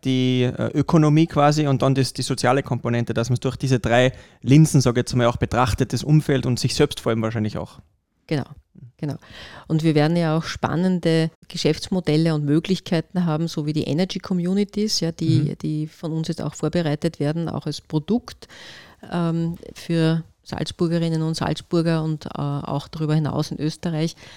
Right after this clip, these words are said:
Speaker 2: wo's mit dem neuen, äh, E A G, Erneuerbaren Ausbaugesetz, ja jetzt möglich ist, dass sich Bürgerinnen und Bürger, äh, zusammenschließen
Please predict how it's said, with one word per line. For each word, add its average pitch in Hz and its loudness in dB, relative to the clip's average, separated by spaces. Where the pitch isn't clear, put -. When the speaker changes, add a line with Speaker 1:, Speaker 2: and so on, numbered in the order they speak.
Speaker 2:
wo's 160 -6
mit 151 -6
dem 151 0
neuen, 147 0
äh, 143 -2
E 143 2
A 143 0
G, 170 0
Erneuerbaren 143 -2
Ausbaugesetz, - -4
ja 160 -4
jetzt - -8
möglich 151 -4
ist, 170 -4
dass 156 0
sich 151 -2
Bürgerinnen 160 0
und 151 -4
Bürger, 160 2
äh, 151 -2
zusammenschließen 165 -2